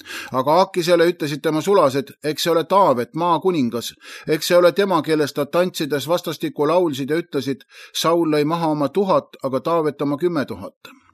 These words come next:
Taavet võttis need sõnad südamesse ja kartis väga Gati kuningat Aakist. Ta tegi ennast nende silmis rumalaks ja käitus hullumeelsena nende käes, tegi märke väravate peale ja laskis ila habemesse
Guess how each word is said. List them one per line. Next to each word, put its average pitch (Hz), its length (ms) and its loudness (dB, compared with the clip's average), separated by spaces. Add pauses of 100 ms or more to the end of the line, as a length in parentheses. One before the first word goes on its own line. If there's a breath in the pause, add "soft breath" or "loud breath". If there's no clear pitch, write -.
(560 loud breath)
Taavet 180 360 2
võttis 170 340 -2
need 151 140 -2
sõnad 180 280 -2
südamesse 160 640 0
ja 131 100 2
kartis 147 420 -4
väga 151 300 -2
Gati 127 300 -2
kuningat 123 560 -2
Aakist. - 600 -6 (600 loud breath)
Ta 151 100 -2
tegi 196 280 2
ennast 180 280 0
nende 180 280 0
silmis 151 340 0
rumalaks 160 600 2
ja 143 160 -4
käitus 165 420 -2
hullumeelsena 165 760 0
nende 135 260 0
käes, 135 400 -2 (380 loud breath)
tegi 175 240 0
märke 170 400 0
väravate 160 460 2
peale 139 560 2
ja 131 140 -2
laskis 139 380 -4
ila 151 320 2
habemesse 117 680 -4